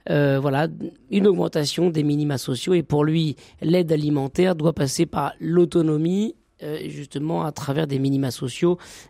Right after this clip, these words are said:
euh, plus, plus, plus importants. Euh, est-ce que vous avez une réaction à cela ?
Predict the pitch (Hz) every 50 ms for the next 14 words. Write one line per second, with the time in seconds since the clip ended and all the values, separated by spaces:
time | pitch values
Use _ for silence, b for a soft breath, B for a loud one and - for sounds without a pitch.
0 | B - 147 143 135 135 131 131 131 123 - 139 143 160 156 151 147 147 143 143
1 | 139 139 - 147 147 143 - - 165 151 170 165 151 170 160 - - 156 143 139
2 | 151 - 175 156 151 151 147 147 - - - 143 - - - 151 139 131 135 127
3 | 139 139 135 139 170 175 175 B B B B B B B - 160 147 175 202 190
4 | - - - 143 127 - -